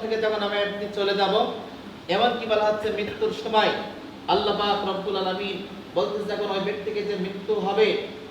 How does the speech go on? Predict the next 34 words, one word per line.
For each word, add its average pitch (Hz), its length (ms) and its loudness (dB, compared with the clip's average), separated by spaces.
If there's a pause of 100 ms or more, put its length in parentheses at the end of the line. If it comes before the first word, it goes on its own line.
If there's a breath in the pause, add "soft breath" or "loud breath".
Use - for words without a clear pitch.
(340)
আজরাইল 180 320 2
আলাইহিস 196 400 2
সালাতু 196 260 0
ওয়াস 190 140 -2
সালাম 190 280 0
তখন 180 300 -2
তাকে 185 180 0 (120)
জাহান 180 320 -2
কবজ 185 200 0 (120)
করবে, 175 380 2 (300)
ওই 190 140 6 (140)
সময় 208 280 2 (460)
তার 190 280 6 (140)
মুখে 202 440 2
কালেমা 302 340 4
আসবে - 340 -2
না। - 240 -10 (1040)
সে 226 80 6
কালেমা 220 680 4 (280)
পড়ে 226 220 6
সে 240 160 0
মৃত্যুবরণ 214 600 -2
করতে 214 260 -2
পারবে 214 320 -2
না, 196 300 2 (260)
কারণ 185 160 4 (100)
তার 202 180 2
মুখের 190 300 0 (100)
সামনে 202 220 -2
বিভিন্ন 214 640 2 (200)
ভাষায় 196 400 2 (320)
বিভিন্ন 208 440 0
কিছু 214 180 -2
আসবে। 190 480 0